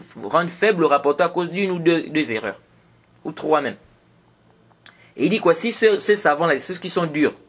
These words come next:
ils font le tawsik d'un rapporteur, ils disent que le rapporteur est digne de confiance. Il dit, Abdu alayhi bin nawajid. Jayid, c'est-à-dire vraiment accroche-toi à cela.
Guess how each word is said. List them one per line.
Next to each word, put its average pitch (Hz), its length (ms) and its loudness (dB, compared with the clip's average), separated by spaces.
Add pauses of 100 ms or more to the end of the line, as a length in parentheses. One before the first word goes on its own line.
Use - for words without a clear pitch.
(500)
ils 131 60 -10
font 185 160 0
le 156 140 2
tawsik 143 480 0
d'un 147 140 0
rapporteur, 110 580 -2
ils 147 60 -12
disent 151 140 -8
que 143 80 -2
le 127 60 4
rapporteur 123 380 -2
est 135 80 0
digne 170 220 -2
de 175 80 0
confiance. 120 520 -8 (340)
Il 143 100 -8
dit, 175 260 -6 (320)
Abdu 123 400 -2
alayhi 123 280 -2
bin 113 140 -14
nawajid. 107 500 -8 (1300)
Jayid, 156 280 0 (200)
c'est-à-dire 139 300 -2
vraiment 135 300 2
accroche-toi 147 540 0
à - 20 -2
cela. 98 320 -8